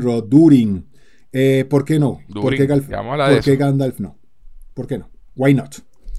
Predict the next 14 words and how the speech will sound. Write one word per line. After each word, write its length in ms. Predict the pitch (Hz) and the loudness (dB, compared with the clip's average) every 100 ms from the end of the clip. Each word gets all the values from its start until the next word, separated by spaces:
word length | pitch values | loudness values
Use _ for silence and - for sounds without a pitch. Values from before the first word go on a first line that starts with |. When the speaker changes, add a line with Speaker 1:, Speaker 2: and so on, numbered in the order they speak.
| - - | -8 -8
Speaker 1:
Y 140 | - 151 | 4 6
ese, 40 | |
Speaker 2:
Exacto. 240 | 143 175 156 | 6 4 2
Speaker 1:
y 40 | |
para 220 | 139 120 | 2 0
mí 100 | 127 | 0
se-, 120 | 139 160 | 0 2
y 100 | 143 | 4
para 120 | 131 | 4
Speaker 2:
Exacto. 160 | - | 2
Speaker 1:
mí 120 | 131 143 | 2 2
sería 420 | 196 151 151 190 | 2 2 0 0
un, 300 | 127 127 143 | -2 0 -2
una, 300 | 139 123 123 | -2 -2 0